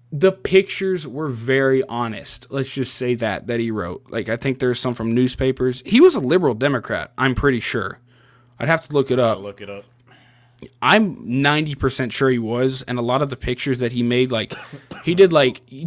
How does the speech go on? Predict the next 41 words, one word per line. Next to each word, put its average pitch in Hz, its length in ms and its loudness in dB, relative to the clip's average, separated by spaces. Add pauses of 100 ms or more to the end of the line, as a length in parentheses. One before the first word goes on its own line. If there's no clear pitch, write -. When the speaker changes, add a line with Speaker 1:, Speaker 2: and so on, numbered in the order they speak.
Speaker 1:
you 208 60 4
remember 247 200 6
the 147 120 0
old 139 300 4
cartoon 135 440 -2
style 123 480 0
where 117 140 -4
they 110 160 -4
basically 120 720 -2
make, 117 260 -4
like, 98 180 -14
blackface 107 560 -4
cartoons? 110 760 -8 (200)
Speaker 2:
Mm-hmm. 117 280 -20 (220)
Speaker 1:
Like, 120 160 -4
you 180 60 2
know 185 140 4
the 151 80 0
artist 135 340 2
Little 123 140 -2
Darky? 113 500 -4 (2000)
Speaker 2:
He 123 80 -14
was 123 120 -12
a 117 60 -14
liberal 160 640 -8
and 117 160 -14
a - 20 -14
mor-, 107 400 -16
uh, 95 200 -16
moralist. 95 760 -18 (380)
Speaker 1:
Yeah, 104 360 -4
a 120 60 -10
Speaker 2:
He 120 60 -6
Speaker 1:
moralist. 113 380 -2 (140)
Speaker 2:
expressed 151 360 -8
his 127 240 -16
views, 104 580 -20 (120)
moralist, 98 540 -18
moralist, 87 560 -20
whatever. 80 220 -18
Speaker 1:
Yeah. 104 120 -14